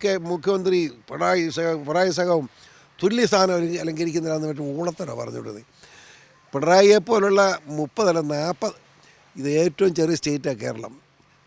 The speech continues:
തമിഴ്നാടിന് മൂന്നിലൊന്നേ ഉള്ളൂ. ആ ഒരു കൊച്ചു സ്റ്റേറ്റിലെ മുഖ്യമന്ത്രിയും ഇന്ത്യ എന്ന് പറയുന്ന മഹാരാജ്യത്തെ പ്രധാനമന്ത്രി തുല്യമാണെന്ന് പറയുന്ന ഈ എ പി എമാരെ പറ്റി എന്നാ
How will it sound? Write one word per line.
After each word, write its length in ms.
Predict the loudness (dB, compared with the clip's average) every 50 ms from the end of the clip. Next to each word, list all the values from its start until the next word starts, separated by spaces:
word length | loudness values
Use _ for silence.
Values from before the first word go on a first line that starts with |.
| _ -6
തമിഴ്നാടിന് 460 | -4 -2 0 0 0 0 0 -2 -4
മൂന്നിലൊന്നേ 520 | -4 -4 -4 -4 -2 -2 -2 -2 -4 -4
ഉള്ളൂ. 360 | -4 -6 -8 -10 -14 -16 -20 _ _ _ _ _ _ _ _ _ _ -20 -20 _ _ 0
ആ 140 | 2 4
ഒരു 200 | 4 4 4 2
കൊച്ചു 300 | 0 -2 -4 -2 -2 -2
സ്റ്റേറ്റിലെ 420 | -2 -2 -2 -4 -4 -4 -4 -4 -4
മുഖ്യമന്ത്രിയും 680 | -4 -6 -6 -6 -4 -4 -4 -4 -4 -4 -6 -6 -6 -8
ഇന്ത്യ 340 | -10 -10 -6 -2 0 2 2
എന്ന് 180 | 2 0 -2 -4
പറയുന്ന 240 | -4 -4 -6 -4
മഹാരാജ്യത്തെ 440 | -2 -2 0 0 -2 -2 -4 -6 -8
പ്രധാനമന്ത്രി 640 | -8 -6 -6 -6 -4 -4 -4 -4 -4 -4 -6 -8 -8 -8
തുല്യമാണെന്ന് 480 | -8 -4 -2 -2 -2 -2 -2 -4 -4 -6
പറയുന്ന 320 | -6 -6 -6 -8 -10 -12 -14 -18 -20 -20 -20 -20 -20 -14 -10
ഈ 260 | -2 0 0 2 2
എ 20 | 0
പി 200 | 0 2 2 2
എമാരെ 280 | 4 2 0 0 0
പറ്റി 220 | -4 -6 -8 -10 -8
എന്നാ 280 | -8 -6 -6 -4 -6